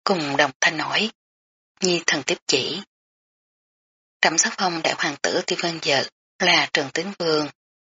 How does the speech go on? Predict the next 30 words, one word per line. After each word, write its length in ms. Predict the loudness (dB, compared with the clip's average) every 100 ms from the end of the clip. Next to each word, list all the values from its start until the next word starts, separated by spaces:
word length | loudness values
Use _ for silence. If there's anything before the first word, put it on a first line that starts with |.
| _ _ _ _
Nhi 80 | 0
hoàng 220 | 2 -2 -2
tử 200 | -2 -2
Tiêu 120 | -2 0
Vân 160 | -2 0
Triệt 220 | 2 2 -2 _ _
là 140 | 0 2
Đông 240 | 0 0
Lăng 200 | -4 -2
Vương. 300 | 0 2 2 -2 _ _ _ _ _ _
Tam 160 | -2 0
hoàng 180 | -2 -4
tử 160 | -4 -2
Tiêu 120 | -4 -4
Vân 100 | -6 0
Thanh 300 | 0 0 -2 -10 _ 0
là 220 | 2 2
Vi 120 | 0 0
An 220 | -2 -2 -2
Vương. 320 | 0 0 -2 -10 _ _ _ _ _ 0
Ngũ 60 |
hoàng 240 | 2 2 2
tử 180 | 0 0 -2
Tiêu 140 | -2
Vân 200 | -4 -2
Bá 320 | 2 2 2 -2 _ _ 0
là 160 | 2 2
Hải 280 | 2 0
Hà 240 | 0 0 0 0
Vương. 300 | 0 0